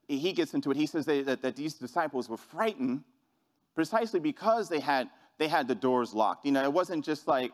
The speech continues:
"Oh, Jesus just kind of appeared," but they were wondering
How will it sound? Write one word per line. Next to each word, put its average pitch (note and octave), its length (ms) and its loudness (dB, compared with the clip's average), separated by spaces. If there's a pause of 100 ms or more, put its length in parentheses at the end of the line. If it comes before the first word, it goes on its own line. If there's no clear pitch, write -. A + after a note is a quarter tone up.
"Oh, D#3 180 4
Jesus D3+ 340 -6
just - 180 -8
kind D3+ 180 0
of B2+ 80 -2
appeared," A#2+ 580 0 (600)
but F3 160 4
they A3 120 4
were G#3+ 160 4
wondering E3 600 2